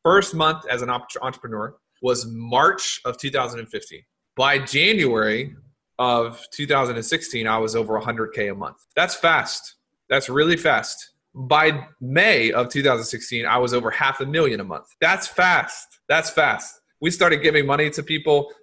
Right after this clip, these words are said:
We started giving money to orphanages. And I went through this level of, like, man, I had all this ego and I had all this stuff to unpack. And I was like, I started feeling superior and I started feeling better. And because the more money I made, the more valuable I became to myself. And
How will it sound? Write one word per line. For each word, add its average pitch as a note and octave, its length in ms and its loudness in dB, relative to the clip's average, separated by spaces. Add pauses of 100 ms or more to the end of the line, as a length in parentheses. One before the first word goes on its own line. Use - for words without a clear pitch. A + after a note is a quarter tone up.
We C#3+ 80 0
started C#3+ 280 4
giving C3 220 2
money B2 200 -2
to - 100 -6
orphanages. C#3+ 760 4 (380)
And C3+ 320 4 (240)
I D3+ 160 4
went E3 320 4
through D#3+ 180 2
this C#3 300 2
level C#3+ 360 4
of, A2 100 -2
like, A2+ 260 -2
man, B2 320 -2 (100)
I C#3 100 -2
had E3 160 0
all D3 100 4
this C3+ 240 -4
ego E3 500 -4 (160)
and B2+ 100 -4
I C3+ 40 0
had D#3 180 0
all D3 80 2
this C#3 180 -2
stuff D3 200 -2
to - 80 -6
unpack. C#3+ 500 -2
And A2 80 -6
I A#2 60 -2
was A#2 160 -4
like, A2 240 0 (320)
I B2 80 2
started D#3+ 340 2
feeling C#3+ 300 -2
superior C3+ 540 -2
and G2 80 -4
I G2 40 -6
started A#2 260 -4
feeling A2 220 -8
better. A2 440 2
And F#2+ 180 -8 (300)
because C#3+ 280 0
the B2+ 80 -2
more C3+ 160 2
money D3 260 2
I A#2+ 40 0
made, G#2+ 220 -4
the G#2 60 -8
more A2+ 220 -2
valuable A#2 460 0
I F2+ 40 -4
became F2 400 -14 (360)
to A2+ 80 -18
myself. G2+ 420 -6 (420)
And B2 380 2